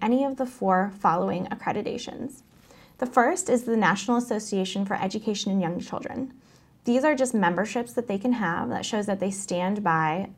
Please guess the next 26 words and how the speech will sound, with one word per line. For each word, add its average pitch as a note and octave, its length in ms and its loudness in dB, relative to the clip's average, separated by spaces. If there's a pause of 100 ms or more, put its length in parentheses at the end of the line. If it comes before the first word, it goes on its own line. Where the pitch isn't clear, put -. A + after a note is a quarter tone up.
(120)
whether G3 340 0
or F#3+ 160 0
not E3+ 320 0 (320)
they're G3+ 100 2
doing F#3 240 0
a F3+ 60 2
wonderful F#3 400 -4
job F#3 300 2
in F#3+ 100 -2
the F3 260 -6 (140)
area F3 340 0
of - 80 -8
child - 240 -6
development. - 480 -10 (920)
The A#3 100 2
second A#3 320 0
one C#4+ 220 4
is C4 80 2
the A#3 100 0
National G3 380 0
Association G3 720 -2
for G3 100 -4
Family F#3 400 -2
and B3 100 0
Child B3 280 -4
Care. - 260 -6